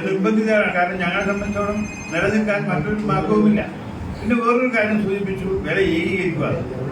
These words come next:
ഞാൻ ആദ്യം തന്നെ പറഞ്ഞു, വില ഏകീകരിക്കുക എന്നുള്ളത് അപ്രായോഗികമാണ്. കാരണം വ്യത്യസ്തമായ രീതിയിൽ, വ്യത്യസ്തമായ ശൈലിയിൽ, വ്യത്യസ്തമായ, ആ, അറ്റ്മോസ്ഫിയറിലാണ് ഞങ്ങൾ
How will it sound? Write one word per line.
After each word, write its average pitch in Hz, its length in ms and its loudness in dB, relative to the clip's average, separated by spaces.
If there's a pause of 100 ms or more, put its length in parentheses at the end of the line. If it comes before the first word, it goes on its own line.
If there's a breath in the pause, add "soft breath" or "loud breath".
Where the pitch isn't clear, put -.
ഞാൻ 220 140 0
ആദ്യം 196 280 0
തന്നെ 185 140 0
പറഞ്ഞു, 135 300 -2 (100)
വില 160 120 -2 (140)
ഏകീകരിക്കുക 151 480 -2
എന്നുള്ളത് 123 520 -2 (640)
അപ്രായോഗികമാണ്. 156 720 0
കാരണം - 260 -2 (380)
വ്യത്യസ്തമായ 180 600 0 (120)
രീതിയിൽ, - 280 -4 (280)
വ്യത്യസ്തമായ 170 580 -2 (120)
ശൈലിയിൽ, 123 520 -2 (120)
വ്യത്യസ്തമായ, 156 560 -4 (420)
ആ, 123 40 0 (540)
അറ്റ്മോസ്ഫിയറിലാണ് 147 760 -4
ഞങ്ങൾ 117 160 -4